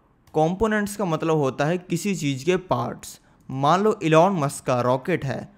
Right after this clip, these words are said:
तो उसके बाहर के जो विंग्स होते हैं, यानी कि जो बाहर के उसके पंख होते हैं, वो होंगे उसके कंपोनेंट्स, क्योंकि वो उसके पार्ट हैं। अगर वो ना हो तो रॉकेट उड़ नहीं सकता,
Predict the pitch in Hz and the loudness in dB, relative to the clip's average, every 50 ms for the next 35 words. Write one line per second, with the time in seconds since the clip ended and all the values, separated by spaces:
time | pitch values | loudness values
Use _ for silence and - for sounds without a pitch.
0 | _ _ _ _ - 180 - - 196 185 - - 226 214 147 123 131 135 147 160 | _ _ _ _ -8 -6 -4 -2 -4 -4 -2 -2 -2 -2 0 -2 0 2 2 2
1 | 180 175 202 180 190 139 113 135 165 196 190 190 - 123 117 - 127 123 120 113 | 2 0 -4 -4 -4 -4 -2 0 0 0 -2 -2 -4 -6 -4 -4 -4 -6 -6 -6
2 | 101 - - - _ _ _ _ _ _ - 123 120 131 143 151 165 175 175 175 | -8 -12 -14 -16 _ _ _ _ _ _ -12 -6 -2 0 2 2 2 0 -2 -4
3 | 190 190 170 196 147 127 127 139 151 170 160 170 165 165 - 202 190 196 - 196 | -4 -4 -4 -4 -2 -2 -2 -2 -2 0 0 -2 -2 0 -2 -2 -2 0 0 0
4 | 202 208 196 160 143 127 - - 135 131 127 123 123 120 - - _ _ _ _ | 0 0 -2 -2 -4 -4 -4 -4 -4 -4 -4 -6 -8 -10 -14 -18 _ _ _ _
5 | _ _ - 127 120 117 139 170 202 214 185 165 143 143 139 147 165 170 - - | _ _ -14 -12 -8 -2 0 0 2 2 0 0 0 0 0 0 -2 -2 -4 -6
6 | 156 143 - - - 190 196 196 196 - - 165 156 156 139 147 135 127 120 117 | -8 -8 -8 -4 -2 -2 -2 -2 -4 0 0 2 2 2 0 -2 -4 -4 -6 -8
7 | 110 113 - - - _ _ _ _ _ _ _ - 170 180 175 190 143 123 147 | -10 -12 -16 -18 -20 _ _ _ _ _ _ _ -2 -2 0 0 -2 -2 0 2
8 | 170 180 180 180 - 190 180 170 - - 131 135 147 151 143 135 123 120 139 160 | 2 2 2 0 -2 -2 -2 -2 -2 0 0 2 2 0 0 -2 -2 -4 -4 -6
9 | - - _ _ _ _ - 151 156 175 175 156 151 156 143 131 123 131 139 151 | -12 -18 _ _ _ _ -2 0 2 2 2 4 4 4 4 4 2 2 2 2
10 | 156 151 156 160 160 185 147 131 127 127 127 175 170 165 - - 160 160 160 160 | 2 0 -2 -2 -2 0 2 2 2 2 0 -2 -2 -2 -2 0 0 2 2 2
11 | 135 120 - 120 117 - - 127 131 - 104 | 0 -2 -4 -6 -6 -6 -8 -8 -8 -8 -12